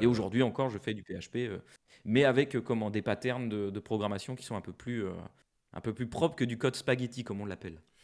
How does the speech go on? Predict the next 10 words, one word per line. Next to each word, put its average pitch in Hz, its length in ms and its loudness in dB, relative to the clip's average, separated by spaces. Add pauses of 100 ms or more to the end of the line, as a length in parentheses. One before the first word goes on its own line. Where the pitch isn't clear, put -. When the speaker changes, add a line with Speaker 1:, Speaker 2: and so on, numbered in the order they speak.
(320)
Speaker 2:
Ouais, 82 480 -8
je... 78 120 -14 (760)
heureusement, 107 360 -4
personne 98 580 -4
sur 82 160 -8
ce 80 120 -18
Discord 90 400 -8
ne, 73 320 -12
ne 76 180 -10 (140)
connaît 98 400 0